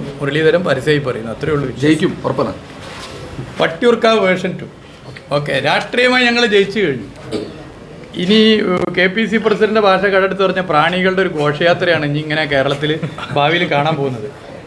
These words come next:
Speaker 1: രാഷ്ട്രീയമായി ഞങ്ങൾ ജയിച്ചു. ബി ജെ പിക്കെതിരെയുള്ള പോരാട്ടത്തിൽ വിശ്വസിക്കാൻ പറ്റാത്തവരാണ് കോൺഗ്രസ് എന്നുള്ളതിൻ്റെ പ്രഖ്യാപനമാണ് സെറിൻ്റെ സ്ഥാനാർത്ഥം. ഇതൊരു സാമ്പിൾ ഡോസാണ്.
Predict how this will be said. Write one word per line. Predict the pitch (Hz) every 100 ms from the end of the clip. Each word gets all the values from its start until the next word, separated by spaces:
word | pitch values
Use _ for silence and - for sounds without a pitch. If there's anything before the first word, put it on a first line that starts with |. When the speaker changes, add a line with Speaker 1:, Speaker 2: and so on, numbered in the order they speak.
| 139
Speaker 1:
രാഷ്ട്രീയമായി | 160 196 - 233 233 214 208 190
ഞങ്ങൾ | 185 170
ജയിച്ചു. | 151 139 160 202 - - - - 139
ബി | 190
ജെ | 208 202
പിക്കെതിരെയുള്ള | 214 208 208 202 180
പോരാട്ടത്തിൽ | 180 190 190 185 185 165
വിശ്വസിക്കാൻ | - 214 196 208 196
പറ്റാത്തവരാണ് | 185 190 190 190 180 175 175 165
കോൺഗ്രസ് | 170 180 185 185
എന്നുള്ളതിൻ്റെ | 175 175 170 156
പ്രഖ്യാപനമാണ് | 151 147 190 190 185 175 170
സെറിൻ്റെ | 160 151 160
സ്ഥാനാർത്ഥം. | 139 139 135 131 110 - - -
ഇതൊരു | - 185 180
സാമ്പിൾ | 170 175 196 202 170
ഡോസാണ്. | 160 160 165 139